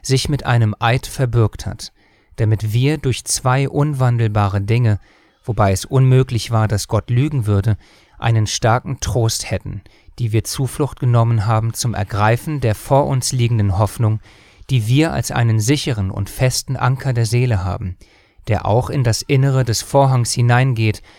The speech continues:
wohin Jesus als Vorläufer für uns hineingegangen ist, der Hohepriester geworden ist in Ewigkeit nach der Ordnung Melchisedeks." Oder: "Gott ist treu,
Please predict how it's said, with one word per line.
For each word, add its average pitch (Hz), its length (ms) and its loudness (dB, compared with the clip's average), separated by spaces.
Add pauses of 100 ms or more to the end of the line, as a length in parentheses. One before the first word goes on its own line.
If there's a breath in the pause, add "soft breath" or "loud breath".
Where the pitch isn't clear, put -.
(220 loud breath)
wohin 131 320 2
Jesus 135 540 0
als - 200 -4
Vorläufer 123 680 0
für 123 160 -8
uns 120 240 -2
hineingegangen 113 760 -2
ist, - 320 -10 (460 soft breath)
der 95 180 -4
Hohepriester 127 680 0
geworden 117 460 2
ist 117 260 -6
in 117 140 -8
Ewigkeit 117 760 -2
nach 110 200 -2
der 98 160 -4
Ordnung 113 380 0
Melchisedeks." 101 880 -4 (1800)
Oder: 120 400 0 (1040 soft breath)
"Gott 123 240 0
ist - 320 -6
treu, 107 380 0